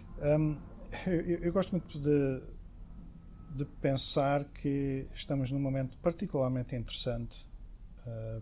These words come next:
para Portugal e os portugueses, porque estamos a entrar numa era, ou já estamos numa era,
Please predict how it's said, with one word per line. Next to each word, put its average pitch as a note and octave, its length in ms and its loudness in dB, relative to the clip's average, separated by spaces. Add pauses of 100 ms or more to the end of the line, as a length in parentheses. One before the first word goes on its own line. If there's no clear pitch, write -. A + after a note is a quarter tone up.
(120)
para G#2+ 160 -2
Portugal A2+ 440 -2
e A2+ 40 -2
os A2 80 -8
portugueses, - 560 -10 (960)
porque A#2+ 240 -4
estamos B2+ 720 -2 (260)
a C#3+ 80 -2
entrar A#2+ 440 0
numa B2 240 0
era, B2 280 4
ou A#2+ 80 2
já G#2+ 140 -4
estamos C3 480 2
numa A2 200 -4
era, A2 340 2